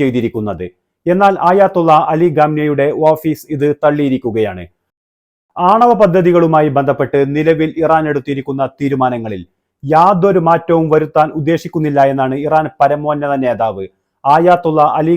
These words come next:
ഖാംനെയുടെ ഓഫീസ് ഇതുമായി ബന്ധപ്പെട്ട് പ്രതികരിച്ചത്. മസ്കറ്റിൽ ഇന്ന് നടക്കുന്ന ചർച്ച പരാജയപ്പെടുമോ? ഇന്ന് നടക്കുന്ന ചർച്ച പരാജയപ്പെട്ടാൽ രണ്ടാം ഘട്ട ചർച്ചയുണ്ടാകുമോ? അല്ല എങ്കിൽ അമേരിക്ക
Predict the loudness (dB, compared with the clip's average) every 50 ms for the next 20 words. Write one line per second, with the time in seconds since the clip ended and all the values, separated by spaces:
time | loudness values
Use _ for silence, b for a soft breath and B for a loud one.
0 | 2 0 0 0 0 -2 -2 -2 0 0 0 0 2 0 0 -2 -4 -10 -10 -10
1 | -10 -8 -6 -4 -2 -2 -2 -2 -4 -2 -2 0 -2 -2 -4 -2 -2 -2 -2 -2
2 | -2 -4 -4 0 -2 -2 -2 -2 -4 -8 -10 -10 -14 -14 _ _ _ _ _ _
3 | _ _ -4 0 0 0 0 2 0 0 2 0 -2 -2 -2 -2 0 0 0 2
4 | 0 0 -2 -2 0 0 0 0 0 0 -2 -2 -2 -2 -2 -2 -2 0 2 2
5 | 4 4 4 4 2 0 0 0 -2 -4 -4 -6 -6 -10 -12 _ _ _ _ _
6 | _ -6 -2 0 0 2 2 2 2 2 2 0 -2 0 0 -2 0 0 0 0
7 | 0 2 0 0 0 2 2 4 4 4 4 4 2 0 0 0 0 2 2 0
8 | 2 2 -2 -2 0 0 0 0 2 -2 -2 0 0 0 0 2 -2 -2 -2 -2
9 | -4 -2 -2 0 0 0 -2 -2 -6 -8 -10 -12 -14 _ _ _ _ _ _ -2
10 | 0 2 4 4 4 4 4 2 0 0 -2 0 -2 0 0 0 0 0 -2 -2
11 | 0